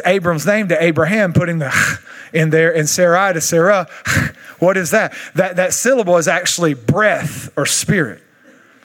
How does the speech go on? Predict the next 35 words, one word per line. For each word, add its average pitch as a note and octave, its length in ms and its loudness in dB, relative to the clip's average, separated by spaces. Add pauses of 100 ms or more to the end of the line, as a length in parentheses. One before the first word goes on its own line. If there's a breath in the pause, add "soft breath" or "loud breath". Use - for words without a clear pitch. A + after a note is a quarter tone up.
(160 soft breath)
What's G#3 160 -2
it F#3 80 -4
symbolic? F3+ 480 0
Well, F3 140 2
there's, D3 260 -2
there's C#3+ 260 -2
the B2+ 140 -6
salvation, D3+ 680 0 (300 loud breath)
there's B2 180 -4
water D#3 280 2
baptism, D#3 680 0 (220 loud breath)
and, C3+ 260 -4
and C3+ 160 -6
there's B2+ 160 -6
something D3+ 340 -6
else. - 480 -10 (1800 soft breath)
Right, C3 200 -6
right? C#3 220 0
Are, D#3 260 0
are D#3+ 100 4
you D#3 140 0
with F3 100 2
me? F#3+ 160 -2
What, F#3 180 0
what G3+ 140 4
about, F3 240 0
like, D#3+ 180 0
look, F3+ 180 0
look F#3 220 2
at F3 80 -2
this F3 160 -2
one, D#3+ 120 0
Acts E3+ 340 -2
chapter D#3 320 -2
five. C#3+ 380 -4